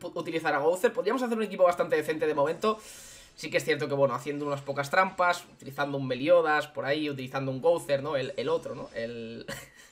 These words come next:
<laughs> el rojo. Podríamos hacer un equipo de one shot potente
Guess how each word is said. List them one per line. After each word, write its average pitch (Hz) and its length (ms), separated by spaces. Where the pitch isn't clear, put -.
<laughs> - 560
el 147 160
rojo. 185 460
Podríamos 247 360
hacer 247 300
un 220 100
equipo 214 220
de 208 60
one 190 180
shot 190 240
potente 185 580